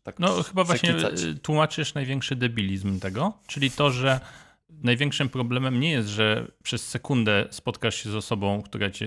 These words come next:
Speaker 2: jest zarażona, tylko przebywasz w jednym pomieszczeniu i to powietrze sobie cyrkuluje dookoła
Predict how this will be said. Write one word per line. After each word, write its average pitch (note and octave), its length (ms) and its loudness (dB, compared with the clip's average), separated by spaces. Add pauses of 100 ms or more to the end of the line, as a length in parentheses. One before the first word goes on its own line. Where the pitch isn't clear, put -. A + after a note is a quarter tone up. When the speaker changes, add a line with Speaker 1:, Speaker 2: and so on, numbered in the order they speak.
Speaker 2:
jest G2 140 -4
zarażona, G2+ 440 -2
tylko A#2+ 300 -6
przebywasz B2 440 -2
w - 20 -2
jednym A#2+ 240 0
pomieszczeniu A#2 640 0
i C3+ 100 -6
to A#2+ 100 -2
powietrze A#2 440 0
sobie A#2 240 -8
cyrkuluje A2+ 600 -2
dookoła G#2 680 0